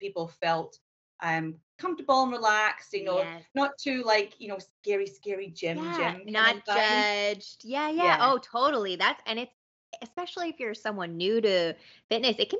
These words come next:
Speaker 2: be very intimidating, especially if you walk in the gym and you don't know what to do with anything. Like, that can be a very scary feeling. So I love that you incorporate that safe space, 'cause I think in general in life,
Speaker 1: Yeah.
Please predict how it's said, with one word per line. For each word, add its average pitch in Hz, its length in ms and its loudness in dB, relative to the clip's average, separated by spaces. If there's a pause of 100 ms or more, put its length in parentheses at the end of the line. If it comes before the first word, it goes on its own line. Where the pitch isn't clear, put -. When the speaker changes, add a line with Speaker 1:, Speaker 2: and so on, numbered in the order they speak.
Speaker 2:
be 339 60 6
very 185 380 2
intimidating, 170 760 -2
especially 233 420 2
if - 120 0
you 190 100 6
walk 175 300 4
in 180 100 4
the 190 100 2
gym 180 240 2
and 180 80 -2
you 165 80 0
don't 175 300 0
know 190 120 2
what 180 240 4
to 190 100 -4
do 170 220 0
with 180 160 2
anything. 180 680 4
Like, 170 200 -2
that 185 180 2
can 339 140 0
be 392 140 0
a 370 40 0
very 156 340 -2
scary 165 360 -6
feeling. 151 360 -6
So 190 100 -4
I 196 120 6
love 196 300 4
that 196 280 4
you 190 180 -4
incorporate 175 680 -4
that - 220 -4
safe 165 200 -6
space, 156 380 -6
'cause 170 140 -6
I 185 100 4
think 190 220 -4
in 175 160 -4
general 160 540 -4
in 180 140 -6
life, 165 320 -2
Speaker 1:
Yeah. 147 100 -8